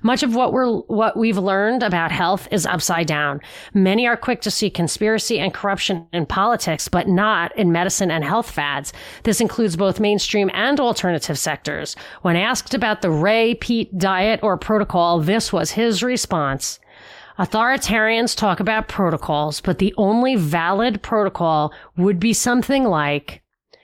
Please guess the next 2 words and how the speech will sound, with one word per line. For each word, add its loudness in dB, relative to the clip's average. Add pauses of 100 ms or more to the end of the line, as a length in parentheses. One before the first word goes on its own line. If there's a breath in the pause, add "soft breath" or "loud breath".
(200 soft breath)
perceive, 0 (440)
think, -2